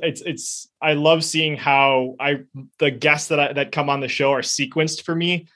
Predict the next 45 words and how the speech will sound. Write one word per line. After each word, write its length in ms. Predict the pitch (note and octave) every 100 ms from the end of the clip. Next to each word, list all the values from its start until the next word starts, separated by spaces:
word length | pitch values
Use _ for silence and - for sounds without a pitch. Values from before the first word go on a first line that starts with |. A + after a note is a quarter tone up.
| _ -
Just 180 | F#3
last 300 | F#3+ F3+ E3+
week, 240 | D#3+ E3+ E3+
I 100 | C#3+
interviewed 640 | D#3+ D#3+ D3 C#3+ D3+ C#3
Mo 380 | C3+ D3 D#3 D3+
Gaudat, 580 | D3+ C#3 A#2+ C3+ B2+ A#2 -
and 160 | C3
he 220 | C3 C#3+ D#3
wrote 220 | D#3 D3
the 60 |
book 340 | B2 C#3 C3+ -
Solve 400 | - D3 D3 C#3
for 100 | C3+
Happy. 480 | A#2+ C#3 G3 G#3+ G#3+ - _ _
Uh, 140 | D3+ C#3
and 100 | C#3+
he 80 | D#3
has 140 | D#3+
this 100 | D#3
whole 160 | D3+ D#3
mission 480 | D3+ D#3 D3+ C#3 C3 -
to 180 | D3+ C3 -
create 280 | - D#3 D3
one 260 | C3+ D3+ C#3
billion 420 | D3+ D3 C#3 C3+
happy 280 | C#3 C3 B2+
people. 300 | C#3 C3 A#2+
It's, 80 |
it's 180 | C#3 E3
incredible. 400 | D3+ F3 D#3+ B2
But 240 | A#2 C#3+ - _ _ _ - -
a 120 | D3+
whole 360 | - A3+ G#3 F#3
component 340 | F3 F#3 G3
of 60 | D#3+
his 120 | C#3
book 200 | D3 -
is 80 | C#3
talking 340 | D#3 E3 D#3+
about 280 | C#3+ F3 D3
how 180 | D3+ C#3
biologically 840 | B2+ E3 D#3+ D3+ E3 D#3+ D#3+ C#3+
our 120 | C3+
brains 560 | B2+ C3 C#3+ D#3 D3+